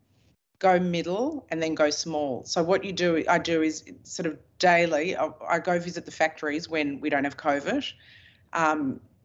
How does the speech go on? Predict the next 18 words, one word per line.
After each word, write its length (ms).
then 380
s-, 260
uh, 140
lunchtime, 440
I'll, 160
around 480
sort 180
of 120
late 200
morning 280
lunch, 300
I'll 60
go 120
to 80
the 140
office, 640
and 140
then 300